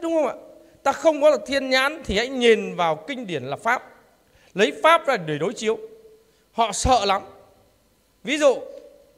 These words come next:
trong quá khứ cũng là một người. Thường nhập về nói là "Ta là ông tổ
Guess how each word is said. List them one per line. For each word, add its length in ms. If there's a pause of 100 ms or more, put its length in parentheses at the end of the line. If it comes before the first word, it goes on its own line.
(320)
trong 220
quá 160
khứ 220 (140)
cũng 220
là 140
một 180
người. 260 (1600)
Thường 460
nhập 160 (100)
về 180
nói 160
là 120
"Ta 240
là 100
ông 220
tổ 400